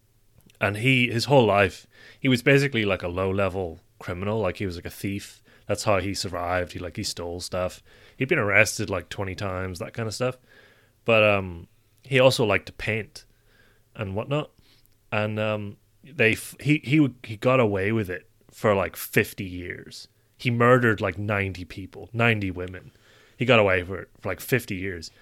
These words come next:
And then when they finally caught him, he was just like, "Yeah, you know, like, I, I got away with it. Like, you've caught me, but I got away with it." Like, and he just told them everything. He just told the police everything. He was like, "Yeah, you know, I just started murdering people. And, um,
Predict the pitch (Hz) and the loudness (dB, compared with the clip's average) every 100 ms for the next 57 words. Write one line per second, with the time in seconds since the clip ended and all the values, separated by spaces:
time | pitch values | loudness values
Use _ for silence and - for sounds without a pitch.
0 | - _ - 120 120 120 120 110 147 127 | -20 _ 0 4 4 4 2 2 4 4
1 | 107 - 110 113 104 87 107 101 - 98 | 2 2 4 4 2 -2 -2 -2 -2 -6
2 | - 101 95 135 147 135 127 98 90 85 | -4 -4 -4 -2 4 6 6 2 -4 -10
3 | - 110 - - _ _ _ - 120 - | -4 -4 -4 -14 _ _ _ -4 -4 -2
4 | 113 139 139 113 139 208 107 - - 104 | 0 4 6 6 6 4 0 -4 -6 -6
5 | 107 98 120 151 170 107 87 92 92 160 | -6 -2 4 4 4 -4 -8 -6 -2 0
6 | 135 87 87 85 80 85 _ _ _ _ | 0 0 -4 -8 -14 -18 _ _ _ _
7 | 107 92 - - - _ 127 156 180 - | -6 -6 -8 -20 -20 _ 4 4 2 6
8 | 135 127 117 110 147 90 - 117 120 120 | 8 8 6 4 2 -2 -6 -12 -6 -2
9 | 107 98 101 92 90 98 87 95 131 175 | -2 -2 -4 -4 -6 -8 -10 -10 -2 0
10 | 180 151 120 104 - 98 90 90 92 95 | 2 0 -2 -4 -8 -12 -12 -10 -8 -8
11 | 95 98 90 92 - - - _ _ - | -10 -12 -12 -16 -18 -20 -20 _ _ -8
12 | 104 101 101 95 90 90 | -6 -4 -6 -6 -8 -14